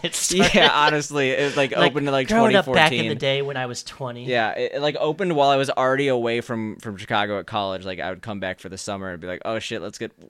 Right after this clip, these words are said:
Speaker 2: shit-faced at the new Round One location." I think, I feel like one of the, one of the first Round One locations in the U S was, uh, Stratford Square Mall in,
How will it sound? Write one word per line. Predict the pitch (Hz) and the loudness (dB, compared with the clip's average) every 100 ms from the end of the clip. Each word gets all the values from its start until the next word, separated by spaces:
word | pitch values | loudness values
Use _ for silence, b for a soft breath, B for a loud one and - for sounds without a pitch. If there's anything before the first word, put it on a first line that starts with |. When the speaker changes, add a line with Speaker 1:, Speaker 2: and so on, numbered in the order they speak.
| _ - | _ -20
Speaker 2:
shit-faced | - - 120 - 113 101 - | -14 -6 -6 -4 -4 -4 -6
at | 104 | -12
the | - 101 95 - | -8 -10 -10 -12
new | 104 110 | -8 -6
Round | 107 101 101 104 | -6 -4 -4 -6
One | 101 95 | -8 -8
location." | 95 98 98 92 92 | -10 -10 -10 -8 -6
I | 107 | -4
think, | 156 - B B | -4 -8 B B
I | |
feel | 156 254 | 2 2
like | 240 | 2
one | 151 170 | 2 2
of | |
the, | 170 156 143 | 4 4 2
one | - 143 | 0 -2
of | |
the | 139 | -2
first | - 139 135 | -2 -4 -4
Round | 117 120 127 | -2 -2 -2
One | 127 123 | -4 -6
locations | 117 120 110 - 113 | -8 -8 -8 -8 -10
in | |
the | 107 | -8
U | 104 98 | -8 -4
S | 101 98 - | -4 -4 -8
was, | 95 92 | -12 -8
uh, | 92 | -10
Stratford | - 101 - 104 | -6 -8 -8 -14
Square | - 98 | -8 -6
Mall | 95 92 92 | -6 -6 -6
in, | 76 87 87 | -8 -10 -12